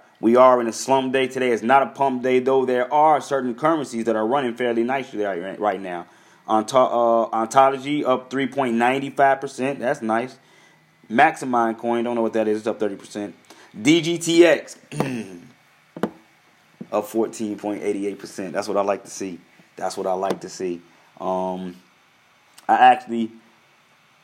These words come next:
yeah, I've talked about D G T X one too many times. A couple of y'all, I told y'all to enter positions on, not, okay,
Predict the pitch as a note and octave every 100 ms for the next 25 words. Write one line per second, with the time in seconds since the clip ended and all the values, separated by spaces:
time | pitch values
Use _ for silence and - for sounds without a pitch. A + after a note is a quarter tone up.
0 | _ A2+ G2+ E2+ F2 - B2 A2 G2+ G2
1 | F#2+ G2 G2 G2+ G2 F2 G2 G2 G#2 G2
2 | F#2+ G#2 F#2+ F2 D#3 E3 E3+ D#3 C#3+ C#3
3 | C#3 D3+ D3 C3 B2 A#2+ A#2+ A#2 A#2+ A2
4 | A2 G#2 - D3 C#3+ - - - - A#2+
5 | G2+